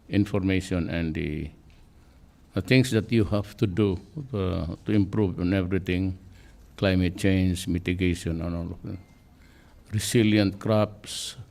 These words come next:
uh, sharing of technology, for example, is very important. And, uh, Russia,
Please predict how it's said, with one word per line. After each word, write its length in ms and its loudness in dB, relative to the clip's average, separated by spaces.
uh, 180 -2
sharing 600 4
of 180 -4
technology, 680 -2
for 120 -8
example, 460 -2
is 100 -10
very 280 -2
important. 580 -6
And, 560 6
uh, 400 0
Russia, 680 4